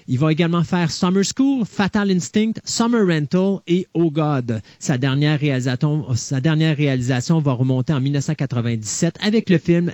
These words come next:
That Old Feeling. Euh, je vous dirais juste une petite anecdote comme ça, pour ceux qui le savent pas, c'était Carl Reiner qui doublait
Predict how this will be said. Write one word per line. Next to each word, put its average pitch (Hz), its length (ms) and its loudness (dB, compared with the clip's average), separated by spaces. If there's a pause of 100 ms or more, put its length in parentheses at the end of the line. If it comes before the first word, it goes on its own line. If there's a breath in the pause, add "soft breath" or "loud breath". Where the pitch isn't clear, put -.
That 147 160 0 (100)
Old 143 320 2
Feeling. 110 640 0 (420 loud breath)
Euh, 139 680 0
je 135 120 -4
vous 190 100 0
dirais 202 320 -2 (240)
juste 202 220 -2
une 208 100 -2
petite - 180 -8
anecdote 180 460 -2
comme 165 160 0
ça, 208 420 0 (120)
pour 147 140 0
ceux 196 120 0
qui 196 120 2
le 160 40 0
savent 147 300 -4
pas, 180 180 2 (300 soft breath)
c'était 190 340 -2
Carl 190 320 0
Reiner 160 320 2
qui - 220 -10
doublait 165 420 0